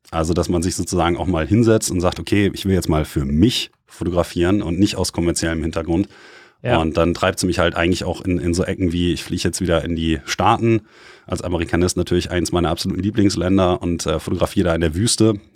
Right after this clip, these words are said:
Speaker 1: Oder nächstes Jahr fliege ich wieder nach Südafrika, um in den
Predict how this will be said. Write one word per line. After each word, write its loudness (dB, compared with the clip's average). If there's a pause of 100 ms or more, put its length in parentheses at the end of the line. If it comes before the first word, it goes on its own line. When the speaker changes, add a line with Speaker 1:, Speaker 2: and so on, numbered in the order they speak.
Speaker 1:
Oder 0
nächstes 0
Jahr 2
fliege -4
ich -10
wieder 2
nach 2
Südafrika, 2
um -2
in -2
den -6